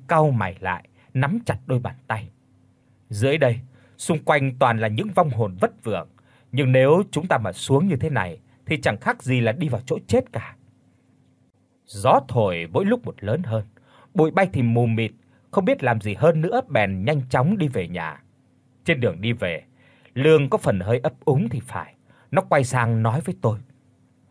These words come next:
"Anh Việt này, hay là anh em mình không ở chỗ nhà của ông bác kia nữa?" "Ờ, chú làm sao vậy? Hay ở đó có chuyện gì à? Hay người nhà họ làm sao?"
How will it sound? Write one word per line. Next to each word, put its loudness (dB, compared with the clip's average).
"Anh 2
Việt -2
này, -6
hay 0
là 0
anh -2
em 0
mình -2
không -2
ở -4
chỗ -4
nhà -4
của -8
ông -4
bác -4
kia 0
nữa?" -4
"Ờ, -2
chú -4
làm 0
sao -2
vậy? -6
Hay 0
ở -4
đó 0
có -2
chuyện -4
gì -2
à? -8
Hay 0
người 0
nhà 2
họ 0
làm -2
sao?" -8